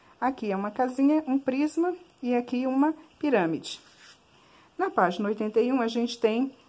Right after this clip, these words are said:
o exercício de número dezessete, tá pedindo pra que você faça a continha no caderno. Os cálculos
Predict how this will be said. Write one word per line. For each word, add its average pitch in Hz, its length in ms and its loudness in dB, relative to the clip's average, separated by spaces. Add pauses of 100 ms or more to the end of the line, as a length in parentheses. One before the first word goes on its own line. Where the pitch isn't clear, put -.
o 190 60 -6
exercício 220 500 0
de 240 120 -4
número 208 260 0
dezessete, 190 680 -2
tá - 80 -8
pedindo 226 360 -4
pra 240 120 0
que 233 80 -10
você 262 240 -4
faça 269 480 0 (280)
a 190 80 -4
continha 220 420 -2
no 277 300 2 (120)
caderno. 180 640 0 (640)
Os 214 200 -6
cálculos 294 520 2